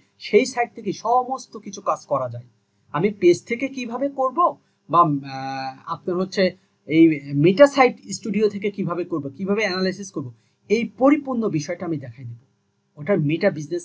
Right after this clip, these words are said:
সাইট থেকে কিভাবে করতে হয়, ঠিক আছে? এবং মেটা বিজনেস স্টুডিও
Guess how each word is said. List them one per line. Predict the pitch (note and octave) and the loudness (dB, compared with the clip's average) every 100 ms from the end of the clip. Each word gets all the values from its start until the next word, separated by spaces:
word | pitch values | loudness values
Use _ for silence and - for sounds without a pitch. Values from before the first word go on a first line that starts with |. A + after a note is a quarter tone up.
| - | -8
সাইট | C3+ - | -12 -12
থেকে | D3 C#3+ | -18 -16
কিভাবে | B2+ B2 B2+ | -14 -14 -18
করতে | - _ C#3 | -20 _ -20
হয়, | A2+ - _ _ _ _ | -20 -20 _ _ _ _
ঠিক | - C4+ | -4 2
আছে? | C4 C3 A#2 _ _ | 2 0 -12 _ _
এবং | E3+ G#3 G3+ | 0 2 4
মেটা | E3+ G3 A#3 | 6 4 4
বিজনেস | G3 G3+ A3+ A#3 - _ - | 0 0 2 0 -4 _ -14
স্টুডিও | F#3 A3 G#3 G#3 | -10 -6 2 2